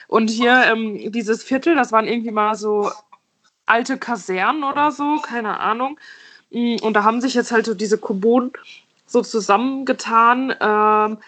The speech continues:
und ich wollte mich einfach mal ein bisschen umgucken, weil halt ein Kollege gesagt hat, ja, ich soll mal da dran vorbeigehen, das sieht halt schon alles ein bisschen crazy aus und so. Und war dann auf einmal mittendrinne es war so gruselig, es war auf einmal so dunkel, es war wie in so einem Horrorfilm, es waren da überall diese alten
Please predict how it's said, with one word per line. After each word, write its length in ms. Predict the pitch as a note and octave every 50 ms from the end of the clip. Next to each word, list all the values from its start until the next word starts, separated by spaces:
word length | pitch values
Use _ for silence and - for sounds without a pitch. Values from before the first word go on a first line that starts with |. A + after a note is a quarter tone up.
| - - -
und 180 | - G#3+ G#3+
ich 140 | G3+ - -
wollte 260 | G#3+ A#3 B3 B3 - _ _ _ _ _ _ _ _ _ _ _ _ _ _ -
mich 240 | A3+ A3 G3 -
einfach 320 | - A3 A3 A3 G#3+ C#4 B3+
mal 140 | B3 B3 A3+
ein 40 |
bisschen 240 | G#3 A#3+ - A#3+ -
umgucken, 520 | - A3 A3+ A#3+ B3+ - D4 D4+ - C#4+ B3
weil 120 | A3 A#3+
halt 160 | A3+ G#3 G#3
ein 80 | G#3+ G3
Kollege 400 | - A#3 G#3+ A3 A3+ A3+ A3+ G#3+
gesagt 360 | A3+ A3 - A3 - - -
hat, 120 | A#3 -
ja, 120 | G#3+ G3 G3+
ich 80 | -
soll 120 | - A3 G#3
mal 80 | G#3+ G3
da 80 | F#3+ F#3
dran 240 | - - G#3+ G3 -
vorbeigehen, 640 | G3+ F3 F3 F3+ F#3+ G#3 G#3+ - A#3+ A3+ A#3 A3+
das 160 | G#3+ G#3 - -
sieht 100 | G#3+ A3
halt 140 | G3 F#3
schon 120 | G#3+ A3 G3+
alles 220 | G#3 A3 G#3+ G#3+
ein 20 | -
bisschen 220 | G3+ - A3 G3
crazy 400 | - - G#3 G#3+ A3 G3+ G#3+ G#3+
aus 240 | G3 G#3+ A3+ A3+ A#3
und 140 | A#3 A3+ A3+
so. 180 | A#3+ B3 C4 - - - - - - - - - - - - -
Und 200 | A#3 A3 F#3+ G3
war 140 | G3 F3+
dann 200 | - E4 D#4 - - _ - -
auf 280 | A3 G#3+ G#3 - - -
einmal 360 | G#3 A#3 C4 B3 A#3+ A3+ A3 G3+
mittendrinne 1080 | G3+ G3+ B3+ - - G#4 E4+ D#4 B3+ - B3+ - G#4+ A#3 B3 A#3 G3 F#3 A3+ C#4+ D#4 - _ _ _
es 200 | A3 G3+ - -
war 100 | B3 A3
so 160 | G3+ D#4 C4+
gruselig, 560 | - - - C4 D4+ E4+ D#4 B3+ A3 G#3 G3+
es 120 | A3+ - B3+
war 80 | A#3+ B3
auf 60 | -
einmal 280 | - C4 C4 B3+ A#3+
so 80 | G#3+ G3
dunkel, 420 | F3 - - B3+ D4+ E4+ E4+ D4+ A#3
es 140 | G3+ G3 G#3
war 160 | G3+ G3 G3+
wie 80 | A#3
in 120 | B3 A#3+ A3+
so 120 | A#3 A3
einem 200 | G#3+ G#3 F#3 -
Horrorfilm, 540 | B3 C#4 E4 C4+ A#3+ - - G#3+ A3 A3+ A3+
es 120 | A#3+ -
waren 140 | A#3 A3 G#3
da 80 | G#3+ -
überall 420 | - C#4+ C4+ C#4+ A#3 - G3+ G#3+
diese 280 | G3+ A3 G3 G3+ - -
alten 420 | G3 A#3 C4 - - A#3+ A3 G3+